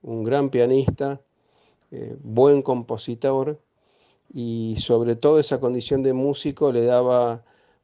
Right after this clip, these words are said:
un manejo de la rítmica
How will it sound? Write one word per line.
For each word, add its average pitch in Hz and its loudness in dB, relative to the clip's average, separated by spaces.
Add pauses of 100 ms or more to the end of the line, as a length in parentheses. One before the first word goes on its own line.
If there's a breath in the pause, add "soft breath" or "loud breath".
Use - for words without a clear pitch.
un 120 -4
manejo 120 2
de 113 0
la 113 0
rítmica 113 -2